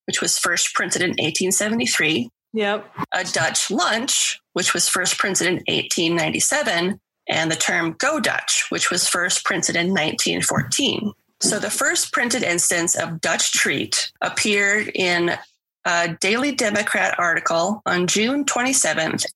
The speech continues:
Speaker 1: eighteen seventy-three, and is the following. Quote, "If our temperance friends could institute what is called the Dutch treat into our saloons,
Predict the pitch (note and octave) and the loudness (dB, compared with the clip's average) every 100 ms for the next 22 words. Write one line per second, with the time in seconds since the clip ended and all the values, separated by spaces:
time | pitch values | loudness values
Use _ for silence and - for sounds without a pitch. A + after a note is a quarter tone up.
0 | - G3 - A#3+ A#3 A3+ F3 F3 E3+ - | -2 -2 0 0 2 2 0 0 0 2
1 | - B2+ - A3+ - _ _ _ - F3 | 2 0 0 -4 -8 _ _ _ -6 -2
2 | D#3+ - - _ _ - F3 E3 - - | 0 -2 -8 _ _ -2 0 0 0 -2
3 | - - - - D#3+ B2 E2 - - - | -6 -6 -4 0 0 0 0 0 -2 -6
4 | _ - - G3 F3+ - - - G3+ G#3 | _ -12 -6 -2 -2 -2 -8 -6 -2 0
5 | G3 - D4+ E4 F4+ E4 C4+ - G#3+ F3+ | 0 -2 0 0 0 0 0 0 0 2
6 | E3 F3+ - A3 - G3+ - A3+ - F#3+ | 0 0 0 0 0 0 0 0 0 0
7 | F3+ F3 F#3+ A3 - F3+ E3+ F3 - - | 0 0 0 0 0 0 0 -2 -4 -4
8 | D3 - - _ - A#3 - E3+ - F#3+ | -4 -6 -6 _ -2 0 2 2 2 0
9 | C#3+ - D#3+ F3 G#3 G#3+ A3 - A3 E3 | 0 -2 -2 0 0 0 0 0 2 2
10 | C3+ E3 - | 2 2 0